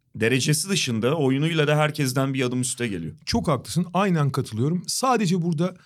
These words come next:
Speaker 2: bu kadar çok opsiyon içinde Mike Budenholzer'ın gerektiğinde cesur davranabilmesi lazım. Yani alışkanlıklarına saplanıp geçen sene Mirotic'te olduğu gibi, "Abi bu oyuncular benim asa oyuncularım." deyip onlara sarılması değil,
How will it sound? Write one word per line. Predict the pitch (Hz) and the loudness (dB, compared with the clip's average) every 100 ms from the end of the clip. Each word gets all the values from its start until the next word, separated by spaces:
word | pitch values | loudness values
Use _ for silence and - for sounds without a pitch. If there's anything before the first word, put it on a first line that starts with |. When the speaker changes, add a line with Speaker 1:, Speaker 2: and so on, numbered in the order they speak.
| _ | _
Speaker 2:
bu | 110 170 | -2 0
kadar | 269 185 | 2 2
çok | 156 170 170 | 0 0 0
opsiyon | 151 - 170 | -2 0 0
içinde | 151 151 175 190 | 0 2 0 0
Mike | 156 151 151 151 | 0 0 2 0
Budenholzer'ın | 170 160 180 165 143 165 196 - _ - | 2 2 2 2 2 0 -2 -6 _ -4
gerektiğinde | 123 143 147 196 | 0 0 2 0
cesur | 127 139 160 | 2 2 2
davranabilmesi | 123 120 123 120 113 113 - | 2 2 2 0 -2 -2 -4
lazım. | 98 82 - - - - | -6 -6 -12 -20 -20 -6
Yani | 139 151 - - - - | -2 0 -2 -14 -20 -2
alışkanlıklarına | 180 180 - 220 208 202 208 220 | 2 2 2 2 2 2 2 2
saplanıp | 220 175 170 156 | 2 0 0 -2
geçen | 127 131 175 | -2 0 0
sene | 170 156 | 2 2
Mirotic'te | 151 156 - - | 0 -2 -4 0
olduğu | 139 131 143 | 0 2 2
gibi, | 135 110 107 107 - - | 0 0 -2 -4 -10 -2
"Abi | 156 151 143 | 0 2 2
bu | 185 | 2
oyuncular | 165 151 170 156 180 - _ 247 | 2 2 2 0 -2 -10 _ -4
benim | 156 165 170 | 0 0 0
asa | - 180 | 0 2
oyuncularım." | 151 151 143 147 151 - - - | 2 2 0 2 0 -2 -12 -4
deyip | 127 156 156 | 0 0 0
onlara | 165 151 170 170 | 2 2 2 2
sarılması | - 165 165 160 156 | 2 2 2 0 0
değil, | 170 - | -2 -2